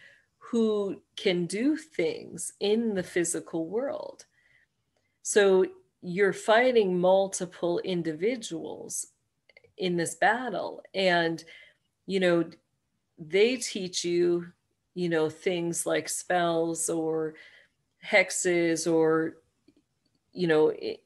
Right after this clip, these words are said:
invocations, y-, you're taught to summon demons that will fight for you or with you. So the demons will battle amongst themselves for power.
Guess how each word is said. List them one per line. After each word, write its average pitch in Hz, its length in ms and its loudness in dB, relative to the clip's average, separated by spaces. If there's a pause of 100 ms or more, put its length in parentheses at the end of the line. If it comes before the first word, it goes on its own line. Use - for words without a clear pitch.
invocations, 175 1200 0
y-, 165 220 -8
you're 170 280 2
taught 180 420 2
to 170 140 -2
summon 185 500 0
demons 175 640 0
that 170 200 -2
will 170 160 -4
fight 180 380 0
for 175 320 0
you 175 400 4
or 165 140 0
with 180 360 -2
you. 175 180 0
So - 160 -2
the 160 140 -4
demons 220 500 -2
will 175 120 -2
battle 170 640 0
amongst 165 440 -4
themselves 165 540 -2
for - 180 -10
power. 214 640 -6